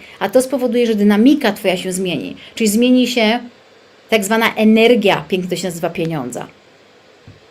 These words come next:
Kto z was rozumie, o czym mówię, kto z was ten temat łapie, kogo z was to interesuje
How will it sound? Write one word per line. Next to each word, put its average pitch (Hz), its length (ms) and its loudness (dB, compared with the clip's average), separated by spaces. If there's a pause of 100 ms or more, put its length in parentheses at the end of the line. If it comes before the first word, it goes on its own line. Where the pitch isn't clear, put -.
(240)
Kto 311 120 2
z 294 60 -2
was 311 260 2
rozumie, 277 440 2
o 277 40 0
czym 269 200 -2
mówię, 233 340 2
kto 247 180 -4
z 240 40 -4
was 247 220 -4
ten 208 180 -2
temat 226 380 -2
łapie, 226 380 0
kogo 247 220 4
z 220 40 -2
was 233 140 -2
to 208 100 -4
interesuje 226 680 -2